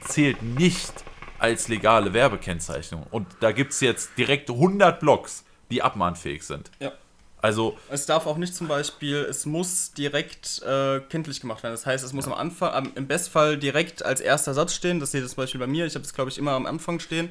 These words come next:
Speaker 1: In Instagram in den ersten zwei Zeilen,
Speaker 2: Genau.
Speaker 1: weil die sieht man direkt.
Speaker 2: Aber wenn das einer ganz unten, ganz klein irgendwo noch Werbung stehen hat, das
Speaker 1: Das
Speaker 2: ist
Speaker 1: auch
Speaker 2: auch
Speaker 1: schon
Speaker 2: abmahnfähig.
Speaker 1: zieht nicht, ja.
Speaker 2: Ja.
Speaker 1: Weil du könntest ja auf Insta das Bild sehen, scrollst weiter und du merkst gar nicht, dass das Werbung ist.
Speaker 2: Genau.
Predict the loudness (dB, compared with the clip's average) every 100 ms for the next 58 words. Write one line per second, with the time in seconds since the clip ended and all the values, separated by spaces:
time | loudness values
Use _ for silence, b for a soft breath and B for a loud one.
0 | -4 -2 0 -2 2 2 2 0 -2 -2
1 | -4 -4 0 0 4 4 6 4 2 0
2 | -4 -2 -2 -2 -2 -2 -4 -12 -16 -4
3 | 2 4 4 2 2 0 2 0 2 2
4 | 2 2 0 2 2 2 2 2 2 2
5 | 2 4 2 -4 0 2 2 -2 4 4
6 | 4 2 -2 0 2 4 4 4 0 -2
7 | 0 0 -2 -4 -6 0 0 0 0 2
8 | 2 2 0 0 -2 -4 -4 -4 -6 -6
9 | -6 -4 0 0 0 -2 -2 0 0 0
10 | 0 -2 0 0 0 2 2 0 -2 0
11 | -2 -8 b b b -2 2 4 4 6
12 | 4 6 2 2 0 0 0 0 -2 -4
13 | -4 -4 -2 -2 0 4 4 2 -4 -4
14 | -4 -4 -4 -4